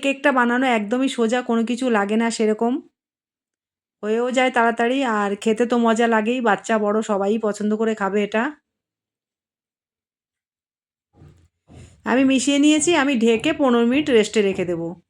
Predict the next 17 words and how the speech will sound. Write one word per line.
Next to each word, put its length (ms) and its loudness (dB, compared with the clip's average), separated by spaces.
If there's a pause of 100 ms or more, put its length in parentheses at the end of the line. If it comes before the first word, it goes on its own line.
(600)
সুজিটা 420 0
যাতে 220 2
একটু 180 -4
ফুলে 360 0
যায়। 160 -6 (2750)
পনেরো 280 2
মিনিট 240 2
পরে 240 4
আমি 180 0
ফিরে 240 0
এসেছি। 300 -4 (1080)
এবার 260 -4
আমি 160 -2
দিয়ে 160 0
দিচ্ছি 180 -2 (120)
দুই 180 0
চামচ 360 -2